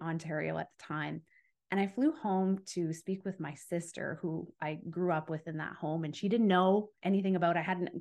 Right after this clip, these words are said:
even talked to her about these events as a child. And she hadn't read the book yet. It wasn't published yet. And we started chatting about this, and the look on her face was immediately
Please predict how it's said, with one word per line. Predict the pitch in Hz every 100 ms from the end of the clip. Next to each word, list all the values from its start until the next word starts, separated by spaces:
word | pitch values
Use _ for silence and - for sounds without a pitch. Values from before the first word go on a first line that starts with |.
| 175
even | 170 170
talked | - 139 -
to | 170
her | 170
about | 165 151 -
these | 165
events | 151 135 147 -
as | 156
a | 160
child. | - 139 156 160 139
And | 143 - - -
she | -
hadn't | 180 196 190
read | 165
the | 170
book | 151 147
yet. | 170
It | 156
wasn't | 160 175 -
published | - 156 175 175 -
yet. | 135 139 - _ _ _ _ _
And | 202 202 202 190 - -
we | 196 254
started | 294 330 330 -
chatting | - 185 196 254
about | 196 151 156
this, | 170 180 202
and | 185
the | 180
look | 180 220 - 302
on | 277
her | 285 277 -
face | 170 170 - 185
was | 185
immediately | 190 185 196 202 185 185 180 170 165